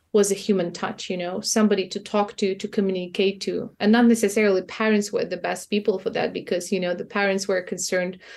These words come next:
with, uh, you know, where to go, how to protect their children, right?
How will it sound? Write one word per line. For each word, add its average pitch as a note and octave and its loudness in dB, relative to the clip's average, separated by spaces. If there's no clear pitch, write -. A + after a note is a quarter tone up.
with, F#3+ 0
uh, F3+ 2
you F#3 0
know, F3 -2
where G3 4
to G#3 0
go, G3 2
how F#3 -2
to F#3 -6
protect G3 -2
their F3+ 2
children, - -4
right? F2+ -4